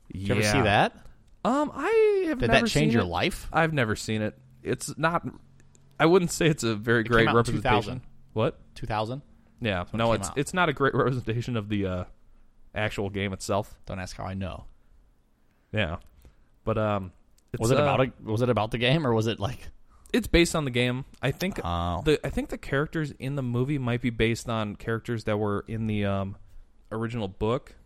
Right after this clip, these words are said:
Speaker 1: Oh, so this was a book that a dude made into a game?
Speaker 2: No, no, no, no. And when I say book, I mean, like, the original rule book.
Speaker 1: Oh, okay.
Speaker 2: 'Cause there's, like, some kind of famous characters that are written and drawn in the core rule books.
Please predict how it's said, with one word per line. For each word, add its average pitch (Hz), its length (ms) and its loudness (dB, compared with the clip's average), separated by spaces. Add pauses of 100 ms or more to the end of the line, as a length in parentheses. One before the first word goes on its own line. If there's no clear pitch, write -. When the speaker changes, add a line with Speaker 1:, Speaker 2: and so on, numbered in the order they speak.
(140)
Speaker 1:
Oh, 139 520 2
so 143 200 -2
this 202 180 2
was 208 100 0
a 160 80 6
book 160 380 4
that 120 180 0
a 113 40 -4
dude 127 240 -2
made 127 160 0
into 123 220 -4
a 113 40 -4
game? 127 420 -2
Speaker 2:
No, 131 240 2
no, 139 120 0
no, 113 120 -2
no. 85 180 -8 (500)
And 131 100 -2
when 147 80 4
I 160 40 2
say 170 140 2
book, 131 260 2
I - 20 -2
mean, 117 140 -2
like, 107 160 -4
the 101 100 -4
original 98 260 -4
rule 92 160 -6
book. 87 280 -10 (100)
Speaker 1:
Oh, 151 500 -2
okay. 95 400 -6 (640)
Speaker 2:
'Cause 139 140 -2
there's, 147 180 -6
like, 110 220 -4
some - 200 -12
kind 107 160 -8
of 95 80 -10
famous 101 240 -6
characters 101 420 -8
that 98 100 -6
are 92 200 -6 (180)
written 101 500 -6
and 98 140 -8
drawn 92 400 -6
in 92 220 -10
the 90 320 -6
core 98 200 -4
rule 101 160 -2
books. 113 340 -8